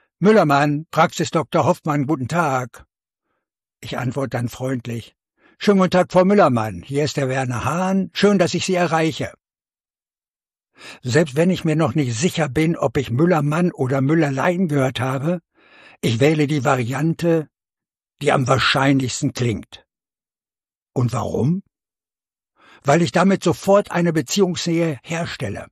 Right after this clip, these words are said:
Ich vermeide eine Stolperfalle, die viele Gespräche am Anfang verunsichert. „Wie war Ihr Name nochmal?“ Oder noch schlimmer,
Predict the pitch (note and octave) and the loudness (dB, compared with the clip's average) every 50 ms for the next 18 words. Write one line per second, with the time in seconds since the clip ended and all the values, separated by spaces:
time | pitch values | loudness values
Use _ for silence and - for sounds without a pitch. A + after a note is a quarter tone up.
0 | _ _ _ _ _ _ _ _ _ _ - - - - _ F3+ - - - D3 | _ _ _ _ _ _ _ _ _ _ -20 -20 -20 -8 _ -6 -4 0 0 2
1 | B2+ B2+ C3+ D3 F3+ G3 A3 F#3 F3+ - D3+ D3+ D3 C#3 - - - F3+ F#3+ G#3 | 2 2 0 0 0 0 2 0 0 0 0 0 0 -2 -2 0 2 2 2 4
2 | - F3+ D#3 - - E3 E3+ F3 F3+ F3 D#3+ - - - - - - D3+ B2+ - | 2 0 -2 0 0 0 2 2 2 2 0 -4 -14 -20 -20 -8 -6 -4 -4 -2
3 | - F3 F#3+ F#3 F3+ D#3+ C3 C#3+ A#2+ - - F3 F3+ D#3+ D3 C#3+ C#3+ - - E3+ | -2 -2 0 0 0 0 -2 -4 -6 -4 -2 -2 0 0 0 0 0 0 0 0
4 | E3+ - - D3+ C#3 - D3+ - - E3+ E3+ E3+ C#3+ E3 - - D#3 D3+ D3+ - | 0 0 0 -2 0 0 -2 0 2 2 2 4 2 0 0 2 0 0 0 -2
5 | - _ _ _ _ _ _ _ _ - - - B2+ A#2 G2 A#2 A#2 B2 A2+ G#2+ | -8 _ _ _ _ _ _ _ _ -20 -16 -6 -6 -4 -2 0 0 -2 -2 -2
6 | G#2+ A2+ A2 A2+ B2 C#3+ D3+ D3+ D3+ D3 D3+ D3 - - D3+ D3 C#3+ C#3+ C#3+ D3 | -2 -2 0 0 2 2 4 4 4 4 2 0 -2 -2 -4 -2 -2 -2 -4 -4
7 | D3 C3 - _ _ _ _ _ _ _ _ _ _ _ - A2+ A#2 A2 G#2 A#2 | -6 -8 -10 _ _ _ _ _ _ _ _ _ _ _ -6 -6 -6 -4 -6 -6
8 | A2+ - - - D3 D3 D3+ D3 C#3 C#3+ A#2+ | -6 -6 -6 -4 -2 0 0 0 0 -2 -6